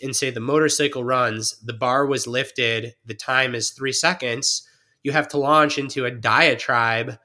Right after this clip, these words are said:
of explanations about what you do, who judges it, what kind of mood they were in, how they judged it, how that might change over time.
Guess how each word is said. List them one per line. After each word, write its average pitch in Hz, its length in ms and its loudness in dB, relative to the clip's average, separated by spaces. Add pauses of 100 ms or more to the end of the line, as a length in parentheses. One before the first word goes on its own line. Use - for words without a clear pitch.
(380)
of 123 320 2
explanations 131 920 -2
about 110 260 -2
what 160 220 4
you 160 100 0
do, 139 300 -2
who 175 180 -2
judges 131 420 -2
it, 131 180 0
what 160 160 0
kind 156 200 -2
of 131 80 -4
mood 131 200 -4
they 127 120 -2
were 127 200 0
in, 123 100 0
how 170 200 0
they 151 140 2
judged 123 320 -4
it, 123 80 -2
how 156 200 -2
that 151 200 -2
might 135 160 -6
change 131 260 -6
over 120 200 -6
time. 143 500 -2